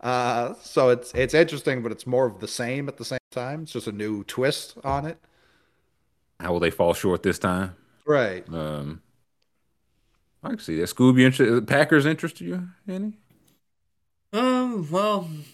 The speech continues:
Speaker 3: if we get rid of one guy, I'll be interested. Otherwise, it's just a plane
Speaker 2: What?
Speaker 3: crash, and I'm
Speaker 1: Bob Tonyan.
Speaker 2: Yeah, well, it's like Aaron Jones gotta take a pay cut and now take this from you.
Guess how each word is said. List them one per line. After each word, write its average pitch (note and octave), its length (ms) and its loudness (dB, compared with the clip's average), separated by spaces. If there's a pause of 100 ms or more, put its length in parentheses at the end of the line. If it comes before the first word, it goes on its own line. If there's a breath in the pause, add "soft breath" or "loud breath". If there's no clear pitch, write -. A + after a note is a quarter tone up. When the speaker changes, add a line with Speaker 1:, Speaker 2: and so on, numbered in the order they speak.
(500)
Speaker 3:
if C3+ 160 -6
we E3+ 80 0
get F3 180 -2
rid F3+ 140 2
of E3 100 0
one D3+ 240 0
guy, C#3+ 280 2
I'll C#3+ 120 2
be C#3 260 0
interested. D3 680 -2
Otherwise, C#3 720 0
it's C#3 180 -4
just C#3+ 220 -4
a C3 40 -16
plane D3+ 300 -2
Speaker 2:
What? - 80 2
Speaker 3:
crash, D3 500 0
and C#3+ 120 -2
I'm C#3+ 340 -6
Speaker 1:
Bob F3 380 10 (100)
Tonyan. B2 560 2 (100)
Speaker 2:
Yeah, A#2+ 520 6
well, A3+ 440 8 (220 loud breath)
it's - 100 -2
like G#3 120 6
Aaron G3 240 4
Jones G3+ 260 4
gotta F#3 160 6
take F#3 200 2
a D#3 40 2
pay G3+ 240 6
cut G#3 200 4
and D#3 120 0
now F#3+ 140 4
take G#3+ 300 2
this G#3 140 4
from F#3 200 -2
you. A3 400 2